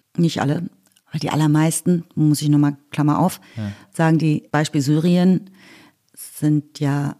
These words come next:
Speaker 1: lass mich jetzt nicht lügen lassen, ich hoffe, ich sag die richtige Zahl, fünfundsiebzig Prozent sind, sind Binnenflüchtlinge.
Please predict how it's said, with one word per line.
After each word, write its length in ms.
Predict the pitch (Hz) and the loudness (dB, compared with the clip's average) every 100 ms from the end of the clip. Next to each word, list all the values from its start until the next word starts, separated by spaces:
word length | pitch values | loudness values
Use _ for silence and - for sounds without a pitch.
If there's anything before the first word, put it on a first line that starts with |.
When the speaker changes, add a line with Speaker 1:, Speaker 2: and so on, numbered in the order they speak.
| _ | _
Speaker 1:
lass 180 | 127 - | -16 -14
mich 120 | 127 | -14
jetzt 160 | - - | -16 -18
nicht 160 | - | -14
lügen 200 | - 147 | -10 -8
lassen, 180 | 147 - | -8 -10
ich 60 | - | -12
hoffe, 140 | 139 | -10
ich 100 | 160 | -10
sag 140 | - 143 | -10 -8
die 100 | 147 | -6
richtige 260 | 135 151 | -6 -6
Zahl, 240 | - 151 143 | -4 -2 0
fünfundsiebzig 540 | - 147 143 139 - | 2 2 2 -4 -12
Prozent 440 | - - - 147 139 | -14 -8 0 0 0
sind, 560 | - 139 135 127 - _ _ _ _ _ _ _ - | -2 0 0 -2 -10 _ _ _ _ _ _ _ -18
sind 260 | - 127 110 | -6 -4 0
Binnenflüchtlinge. 840 | 117 127 - 156 - 165 208 | 2 0 0 -4 -2 -2 -2